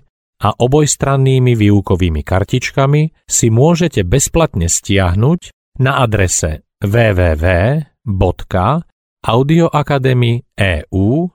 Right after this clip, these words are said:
bodka E U. Ahoj. Volám sa Peter a na úvod by som vám rád povedal pár slov o tom, ako pracovať s týmto audiokurzom.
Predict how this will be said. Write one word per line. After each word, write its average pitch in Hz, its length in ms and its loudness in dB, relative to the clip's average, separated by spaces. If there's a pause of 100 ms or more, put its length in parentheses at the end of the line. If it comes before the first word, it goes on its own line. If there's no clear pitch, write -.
(140)
bodka 95 640 -6 (240)
E 131 400 -10
U. 82 240 -16 (1080)
Ahoj. 139 400 -8 (720)
Volám 175 320 -2
sa 143 160 -2
Peter 95 560 -4 (160)
a 107 80 -2
na 110 160 0
úvod 180 320 2
by 170 160 0
som 175 160 2
vám 101 240 2
rád 127 320 -2
povedal 120 560 0
pár 101 240 0
slov 87 400 -2
o 87 160 -2
tom, 110 320 0 (160)
ako 180 400 -2
pracovať 110 640 0
s - 160 -4
týmto 95 400 0
audiokurzom. 90 960 0